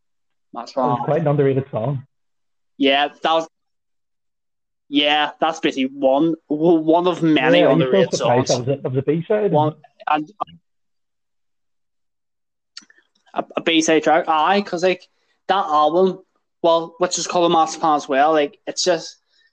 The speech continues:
Speaker 1: it's just basically peak Oasis. Like, they're just ringing,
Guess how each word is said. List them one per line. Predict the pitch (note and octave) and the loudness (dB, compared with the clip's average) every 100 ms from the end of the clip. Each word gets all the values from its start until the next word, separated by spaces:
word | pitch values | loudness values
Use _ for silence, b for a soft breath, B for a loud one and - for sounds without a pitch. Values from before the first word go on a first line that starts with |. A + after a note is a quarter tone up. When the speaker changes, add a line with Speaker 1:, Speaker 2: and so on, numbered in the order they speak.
| _ _ _ _ _ _ b b | _ _ _ _ _ _ b b
Speaker 1:
it's | - D#3+ | -6 -2
just | A3 | 0
basically | G3+ D#3+ D3 - | 0 0 -2 -2
peak | - D3+ - | -2 -2 0
Oasis. | C#3+ C3+ B2+ - G3+ | 0 0 0 2 2
Like, | F3+ D#3 D3+ - | 2 0 -2 -14
they're | - F#3+ G#3 | -2 0 2
just | E3 - | 0 -2
ringing, | D#3 D3 D3+ D#3 D#3 | -2 0 4 4 2